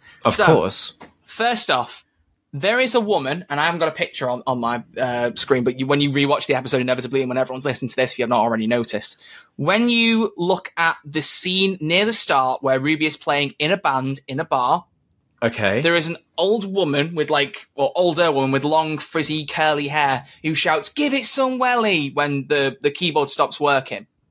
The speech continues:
Speaker 1: Okay.
Speaker 2: Right? People seem to have I D'd that that woman is the exact same person who was Isaac Newton's maid in Wild Blue Yonder. Same actress.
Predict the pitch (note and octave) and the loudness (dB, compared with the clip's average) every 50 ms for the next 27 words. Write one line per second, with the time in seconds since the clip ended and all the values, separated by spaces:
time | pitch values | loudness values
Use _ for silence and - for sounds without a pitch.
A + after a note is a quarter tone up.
0 | _ _ _ _ _ _ _ _ - A#2 A#2 A#2 - - G2+ F#2 G2+ C3+ F#3 F#3+ | _ _ _ _ _ _ _ _ -2 -2 -2 -2 0 -2 0 2 2 0 0 -2
1 | _ _ _ _ _ _ _ - B2 B2+ D3 E3 - _ _ _ _ _ - - | _ _ _ _ _ _ _ -8 -4 -4 -4 -4 -6 _ _ _ _ _ -8 -6
2 | B3 A#3+ A3 B3+ C#4 A#3+ - - C4+ C4 B3 A3+ A#3+ A3 A3 - G3+ G3+ G3+ G3+ | -4 -4 -2 0 0 0 2 0 0 -2 -2 -2 -2 -4 -2 -2 0 0 2 0
3 | G3 F#3+ E3+ G#3 G#3 F#3 D3 B2+ C3+ D3 D3 - _ _ _ _ - D#3 D#3 D3 | 0 0 0 0 2 2 2 0 0 -2 -4 -4 _ _ _ _ -4 -4 -4 -2
4 | C3 F#3 G#3+ B3 - G#3+ F#3+ A3 A3+ G#3 D3 C3 C3+ E3 F#3 F#3 _ _ _ - | 0 0 0 0 0 -2 0 0 0 2 2 0 -2 -2 -4 -6 _ _ _ -8
5 | C#3 C3 - D#3 D3+ D3+ C#3 C3+ B2+ C3 D#3 F#3 A3+ - - - - - - B3 | -6 -4 0 2 2 2 2 0 -2 0 2 0 0 0 0 0 0 2 2 4
6 | A#3+ B3+ C4 C4 C4+ C4 C4 B3 - - - B3+ C#4 C#4+ C4+ - - E3 C#3+ E3+ | 2 2 2 2 2 0 0 -2 -6 -6 -2 0 0 0 0 0 0 0 2 2
7 | A3 A3+ A3 _ _ _ _ _ _ _ _ - - G3 G3 G3 F#3 F#3 - - | 0 -2 -4 _ _ _ _ _ _ _ _ -2 0 0 2 2 0 0 -2 -6
8 | - - F#3+ G#3+ F#4 F4 A3 A#3+ A3+ - G3+ G#3+ A3+ A3+ G#3+ G#3 F#3 E3+ F3+ G3 | -2 0 2 2 2 2 2 0 -2 -2 -2 0 0 0 0 0 0 0 0 2
9 | A3+ C4 A#3 E3+ E3+ F#3+ F3+ F3 F3+ F3 D#3+ E3+ F3 F3+ F3+ E3+ D3 F3 F3 F3 | 2 2 2 2 0 -2 0 0 -2 0 2 0 2 2 2 2 2 0 0 2
10 | F3+ F3 E3 D3+ D3 B2+ B2 - - - - G#3+ G#3 G3+ G3 D#3 - - - C#3+ | 0 0 0 0 -2 -2 -2 -4 -6 -2 0 0 0 0 -2 -2 -4 0 -2 -2
11 | A#2+ - - - - - | -2 -2 -8 -14 -16 -16